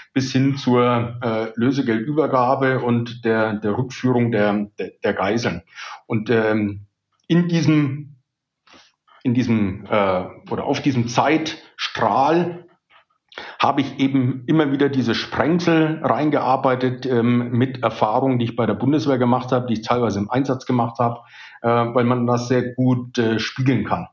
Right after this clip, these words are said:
Ähm, wie eben, du kennst es als ehemaliger Soldat,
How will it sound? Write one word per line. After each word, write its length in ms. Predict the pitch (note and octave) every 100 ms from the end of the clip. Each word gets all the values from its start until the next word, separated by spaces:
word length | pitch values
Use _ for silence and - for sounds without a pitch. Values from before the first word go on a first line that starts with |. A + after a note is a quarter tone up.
| _ _ - _ G#2+
Ähm, 600 | A2 A#2 A#2+ A#2+ A#2+ - B2+
wie 260 | C#3 D#3
eben, 680 | C3+ C3 B2+ B2+ B2+ - - _ _
du 100 | A2+
kennst 300 | - C3 C3
es 140 | B2+
als 160 | A#2 A2+
ehemaliger 480 | B2+ A#2+ B2 A#2 A2+
Soldat, 500 | A#2 A2 A2 A#2+